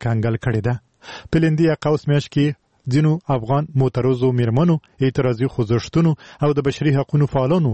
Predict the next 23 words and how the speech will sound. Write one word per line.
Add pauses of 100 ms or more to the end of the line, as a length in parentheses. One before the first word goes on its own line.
په
یوه
پرانیستي
لیک
کې
د
امریکا
له
منتخب
ولسمشر (300)
ډونالډ
ټرمپ
غوښتنه
کړې
وه
چې
د
امریکا
او
طالبانو
ترمنځ (100)
دې (360)
د